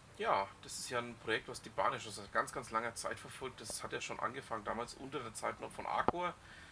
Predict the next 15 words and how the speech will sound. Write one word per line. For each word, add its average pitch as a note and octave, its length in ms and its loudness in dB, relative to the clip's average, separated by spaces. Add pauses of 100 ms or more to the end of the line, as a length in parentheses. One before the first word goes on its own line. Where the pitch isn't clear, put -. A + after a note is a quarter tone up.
(680)
Ähm, A2+ 500 2 (100)
Arcor A#2 640 2
war G2 220 6
ja, A2 420 2 (140)
ähm, G2+ 200 -4
auch A#2+ 280 0
aus A#2+ 240 -2
der - 160 -6
Intention, A#2+ 720 -6 (480)
eine G#2+ 240 -2
Ausgründung A#2 520 0
der - 0 -
Bahn - 240 2
heraus, A#2+ 500 -6 (480)
eben G2+ 480 -2